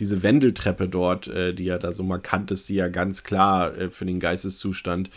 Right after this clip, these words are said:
von Nell oder dafür dastehen soll. Und, ähm, was du auch eben gesagt hast, sie ist einsam, sie hat keine Freunde und noch viel weniger keine Freude am Leben sozusagen. Und, äh, dieses Haus stellt das immer,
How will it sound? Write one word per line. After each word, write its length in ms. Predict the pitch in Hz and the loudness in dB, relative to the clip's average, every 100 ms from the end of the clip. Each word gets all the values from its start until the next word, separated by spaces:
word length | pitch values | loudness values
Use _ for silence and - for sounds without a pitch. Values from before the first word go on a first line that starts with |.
| - - - | -20 -20 -8
von 180 | - 95 | 0 4
Nell 400 | 98 101 98 - - - 82 | 6 6 4 -2 -18 -12 -4
oder 160 | 98 | -2
dafür 260 | 85 - 98 | 0 0 0
dastehen 480 | 92 95 - 98 87 | 2 2 2 0 0
soll. 300 | 90 95 110 - - - - | 0 0 -2 -8 -18 -20 -4
Und, 460 | 104 98 98 92 95 | 2 4 2 0 -2
ähm, 800 | 95 92 92 95 90 64 76 69 _ _ _ _ - | 0 0 0 0 -2 -6 -18 -20 _ _ _ _ -2
was 160 | 104 - | -2 0
du 60 | 98 | 0
auch 120 | 101 | 0
eben 120 | 101 | 0
gesagt 360 | 95 92 98 98 | 0 0 0 -4
hast, 120 | 92 | -4
sie 100 | 98 | -4
ist 120 | - | -2
einsam, 540 | 87 95 95 92 95 | 0 0 2 0 0
sie 100 | 92 | -2
hat 160 | 87 - | -4 -4
keine 240 | - 95 | 0 0
Freunde 640 | 95 - 107 117 113 110 107 | 0 2 4 6 6 6 4
und 240 | 98 92 | 0 -6
noch 80 | 98 | -6
viel 140 | - 98 | -2 0
weniger 340 | 101 98 95 | 2 2 0
keine 380 | - - 98 101 | -2 0 0 0
Freude 520 | - 113 117 113 110 | 0 4 6 6 2
am 120 | 107 | 2
Leben 280 | 104 104 101 | 2 2 0
sozusagen. 640 | 98 95 95 92 90 101 101 - - - - | -2 -6 -6 -2 0 -2 -6 -14 -20 -16 -2
Und, 280 | 104 95 | 0 0
äh, 140 | 101 98 | 0 0
dieses 280 | 101 98 - | 0 -2 0
Haus 280 | 104 107 | 0 0
stellt 240 | - 104 101 | 0 0 0
das 140 | 101 | -2
immer, 280 | 107 98 | -2 -4